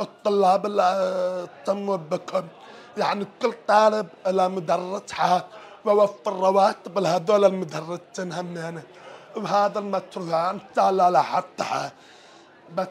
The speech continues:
تحتاج إلى مكان، إن شاء الله أشوف له مكان وأفتحه واستمر به إن شاء الله. لأن أنا هسه عندي الطلاب مسجلة اسمها تقريبا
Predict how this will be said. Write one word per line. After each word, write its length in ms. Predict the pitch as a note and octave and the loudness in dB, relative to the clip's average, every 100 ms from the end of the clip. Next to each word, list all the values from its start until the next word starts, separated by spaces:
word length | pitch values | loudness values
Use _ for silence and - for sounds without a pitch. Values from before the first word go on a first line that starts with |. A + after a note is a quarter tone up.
| - | -4
تحتاج 600 | A3 - - A3 G#3 G#3 G#3+ - | -4 -4 -2 2 4 4 2 -8
إلى 280 | G#3 F#3+ F#3 | 2 4 4
مكان، 520 | F#3+ - A3 F3+ F#3 - - - - | 0 -4 0 0 -2 -4 -20 -20 -14
إن 100 | F3 E3+ - | -14 -14 -4
شاء 180 | F3+ F3+ | -2 0
الله 260 | F#3 F#3 | 0 2
أشوف 280 | G3+ - A3 - | 0 -2 -10 -4
له 80 | A3+ | -2
مكان 560 | G#3+ G#3 - G#3+ G#3 G3 - - - - - | -2 -6 2 4 4 0 -8 -20 -20 -20 0
وأفتحه 800 | G#3 G3+ G3 A#3 - - F3 D#3+ - - - - G3+ | 4 4 4 -4 -6 -2 -2 -2 -8 -20 -20 -6 0
واستمر 560 | G3 - - G3 G3+ | 0 -2 -6 -2 -2
به 340 | G3 G#3 G#3+ G3 | 0 0 2 0
إن 80 | F3 D3+ | -2 -4
شاء 180 | D#3+ D#3+ | -2 -2
الله. 260 | E3+ D#3 - - - - - - - - - - | -2 -2 -4 -16 -20 -20 -20 -20 -20 -20 -18 0
لأن 300 | F#3 G3 G3 | 2 4 4
أنا 260 | F#3 G3 | 2 0
هسه 280 | F3+ - - | -6 -4 -2
عندي 300 | D#3+ A3 G3 | 0 0 -2
الطلاب 520 | A3+ G#3+ G#3 C3+ F#3+ E3+ - | -2 -2 2 4 4 0 -6
مسجلة 540 | - F3+ F#3 A3+ - - | -4 -2 2 6 4 2
اسمها 420 | G3 F#3 E3 E3+ - | -6 -4 -4 -6 -10
تقريبا 560 | G3+ - F#3+ G3 F3 | -12 -10 -6 -6 -6